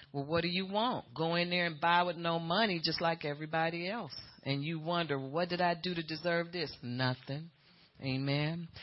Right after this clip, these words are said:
And it's bad to get caught up in that. Just agree with the devil. It's so much easier.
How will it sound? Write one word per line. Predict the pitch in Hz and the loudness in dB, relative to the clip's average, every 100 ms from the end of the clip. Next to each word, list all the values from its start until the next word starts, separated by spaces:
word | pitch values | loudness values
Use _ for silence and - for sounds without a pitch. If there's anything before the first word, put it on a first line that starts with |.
| - - - | -8 -6 -4
And | 143 160 | 2 2
it's | 165 | 4
bad | 156 185 202 | 6 8 8
to | 175 | 8
get | 165 165 | 6 6
caught | - - 185 185 | 6 6 8 8
up | 190 190 | 6 6
in | 160 147 | 2 2
that. | 147 139 143 - - | 2 2 0 -4 -4
Just | 320 - - 156 - - | -4 -4 -12 -18 -6 0
agree | 165 156 175 | 0 0 -6
with | 151 139 | -6 -8
the | |
devil. | 131 131 123 120 117 - - _ _ _ _ _ - - | -6 -6 -6 -8 -14 -18 -20 _ _ _ _ _ -14 -2
It's | 160 - - | -2 -2 -2
so | 208 190 | 2 2
much | 170 131 - | 0 -4 -4
easier. | 135 127 120 123 117 | -6 -6 -8 -12 -12